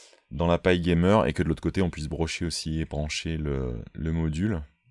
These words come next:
Il y a peut-être un truc à, à essayer là. Ça serait peut-être pas, c'est pas un P C B ultra complexe, faut juste prendre le temps de le faire et de bien le faire. Euh, ça, ça doit être jouable.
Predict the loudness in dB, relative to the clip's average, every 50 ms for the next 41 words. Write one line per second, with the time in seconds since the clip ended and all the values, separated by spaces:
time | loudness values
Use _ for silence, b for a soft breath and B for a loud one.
0 | _ -14 -14 -12 -8 -10 -10 -6 -6 -6 -6 -6 -10 -12 -12 -8 -6 -6 -6 -6
1 | -8 -10 -12 -14 -12 -8 -8 -8 -6 -8 -8 -8 -6 -6 -6 -6 -8 -10 -12 -16
2 | _ _ _ _ b b b b b b b b b b b b b b b -20
3 | -20 -16 -14 -12 -12 -10 -10 -12 _ -10 -12 -12 _ _ 0 2 2 2 2 0
4 | -4 -6 -4 -2 0 0 0 0 -2 -4 -2 -2 0 0 0 0 -2 -4 -2 0
5 | 0 0 0 -2 -4 -4 -4 0 0 0 0 0 -4 -8 -8 -10 -12 -12 -10 -8
6 | -6 -6 -8 -8 _ _ -14 -6 -2 -2 0 0 0 -2 -2 -2 -2 -2 0 -2
7 | -4 -4 -4 -4 -4 -4 -2 -4 -4 -6 -6 -4 -4 -4 -4 -4 -6 -8 -6 -6
8 | -6 -8 -12 _ _ B B B B B B B B B B B B B B B
9 | B B _ -18 -14 -12 -10 -10 -10 -10 -10 -12 -14 -16 -18 -16 -14 -10 -8 -6
10 | -2 -2 -2 -2 -4 -4 -4 -4 -4 -4 -6 -8 -12 -16